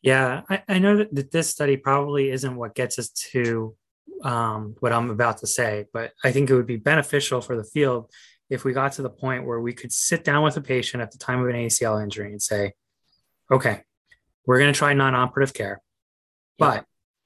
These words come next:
Speaker 1: if you start experiencing instability events, then we're gonna have to have a conversation about whether or not this is the right course. Furthermore, we're gonna track your, your, um, patient-reported outcomes and your perception of knee function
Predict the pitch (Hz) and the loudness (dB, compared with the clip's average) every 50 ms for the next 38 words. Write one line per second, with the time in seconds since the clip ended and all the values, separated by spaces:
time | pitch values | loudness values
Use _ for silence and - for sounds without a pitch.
0 | _ _ _ _ _ - 180 190 202 202 - - - - _ - 175 156 - - | _ _ _ _ _ 4 4 4 4 4 0 -6 -10 -10 _ 0 2 2 4 6
1 | 165 151 147 143 - - 151 143 139 135 - 139 131 131 131 131 - 135 127 131 | 6 6 4 4 2 0 2 2 4 2 2 0 0 0 0 0 -2 -2 0 2
2 | 127 120 123 120 117 113 117 110 110 104 - - - - - - _ _ _ _ | 2 2 2 0 -2 -4 -4 -8 -8 -8 -6 -6 -4 -6 -6 -8 _ _ _ _
3 | _ _ - - 131 123 123 120 120 117 117 113 - _ _ _ - 135 127 139 | _ _ -2 0 2 2 2 2 2 0 -2 -4 -10 _ _ _ -2 4 4 4
4 | 131 139 143 135 131 127 123 - - 127 123 117 117 - 117 113 110 104 - - | 6 6 4 2 2 0 0 0 0 -2 -2 -2 -4 -6 -6 -6 -6 -6 -4 -4
5 | 110 101 - 117 107 107 101 104 107 107 107 104 104 104 101 101 - 113 107 - | -2 -2 -2 -4 -4 -6 -4 -4 -4 -2 -2 -2 -4 -4 -6 -8 -6 -4 -4 -4
6 | - - - 107 104 101 101 - - - 104 107 110 - - - _ _ - - | -6 -4 -4 -2 -2 -2 -4 -8 -10 -10 -10 -10 -6 -6 -8 -8 _ _ -18 -18
7 | - - - - _ _ _ _ - 156 151 165 165 160 156 156 151 143 143 - | -16 -18 -20 -20 _ _ _ _ 2 4 4 6 6 6 6 6 4 4 2 -2
8 | _ - 139 135 139 151 151 160 160 156 147 - 143 127 120 - - 127 - - | _ 0 4 6 6 6 6 4 4 2 2 2 2 2 2 0 -2 -4 -4 -6
9 | - _ - 175 160 139 131 127 123 131 - _ _ - 143 135 131 123 120 117 | -8 _ -6 -2 4 4 4 4 4 0 -4 _ _ -2 0 2 2 4 2 0
10 | 117 117 110 _ _ _ _ _ _ _ - - 143 135 - 160 151 139 - 143 | -2 -4 -10 _ _ _ _ _ _ _ -4 0 0 0 0 -2 -4 -6 -2 -2
11 | 127 120 113 107 107 110 - - 107 101 101 110 113 - - - - - 135 123 | -2 -2 -2 -2 -4 -4 -6 -8 -10 -10 -10 -12 -8 -6 -6 -4 -2 0 0 2
12 | 120 120 120 113 110 110 - - - 131 123 - - 131 113 - - 185 156 135 | 2 2 2 2 0 0 0 -2 0 0 0 0 0 -2 -2 -2 -2 -2 0 2
13 | 131 127 113 110 - 107 107 104 - - 104 107 107 107 | 2 2 0 -2 -4 -6 -4 -4 -4 -4 -6 -6 -10 -14